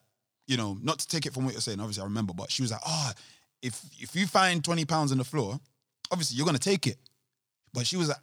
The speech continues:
um, then I was like, Oh, but obviously if you're at the A T M, seeing twenty pounds hanging there, you've seen the person just walk off, I'll call them back, innit? It's not a big deal. I wouldn't take that twenty because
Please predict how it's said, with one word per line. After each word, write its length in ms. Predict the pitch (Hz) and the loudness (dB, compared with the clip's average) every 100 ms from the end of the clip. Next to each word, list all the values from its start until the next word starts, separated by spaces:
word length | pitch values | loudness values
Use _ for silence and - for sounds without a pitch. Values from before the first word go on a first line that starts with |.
| 131 | 2
um, 440 | 123 117 104 95 | 2 2 0 -2
then 120 | 113 180 | 2 4
I 60 | |
was 120 | 151 | 4
like, 120 | 135 117 | 2 0
Oh, 160 | 156 135 | 4 4
but 220 | 104 120 - | 4 -4 0
obviously 560 | 208 165 151 127 123 123 | 0 2 -2 -2 -4 -2
if 220 | 135 - | -6 -4
you're 160 | 170 214 180 | 2 2 2
at 100 | 151 | -2
the 80 | 151 | -2
A 100 | 165 | -2
T 200 | 147 147 | 0 2
M, 260 | 202 147 190 _ _ _ _ _ _ _ | 4 4 2 _ _ _ _ _ _ _
seeing 280 | - - 185 | -4 0 0
twenty 220 | 180 180 | 2 0
pounds 480 | 160 175 170 151 - _ _ _ _ - | 4 6 6 4 -2 _ _ _ _ -4
hanging 360 | - 185 175 135 | 2 4 6 6
there, 200 | 135 165 | 6 4
you've 180 | 147 | 2
seen 140 | 143 202 | 0 0
the 80 | 170 | 2
person 300 | 190 - 143 | 4 2 0
just 160 | 156 | 0
walk 240 | 165 165 196 | 0 2 4
off, 200 | 180 - - - 185 | 2 0 -14 -10 -2
I'll 140 | 262 | -2
call 200 | - 320 | 0 -2
them 160 | 269 294 | 0 0
back, 200 | 311 - | -2 -2
innit? 220 | 302 - | -4 -6
It's 200 | - - | -6 -6
not 100 | 180 | -6
a 40 | |
big 180 | 117 110 | -4 -4
deal. 240 | 98 117 - _ _ - | -2 -4 -6 _ _ -2
I 100 | 190 | 2
wouldn't 260 | 220 208 156 | 2 0 0
take 160 | 190 - | -4 -2
that 140 | 117 | -2
twenty 220 | 135 117 | 2 0
because 380 | 101 110 131 107 | 0 2 2 2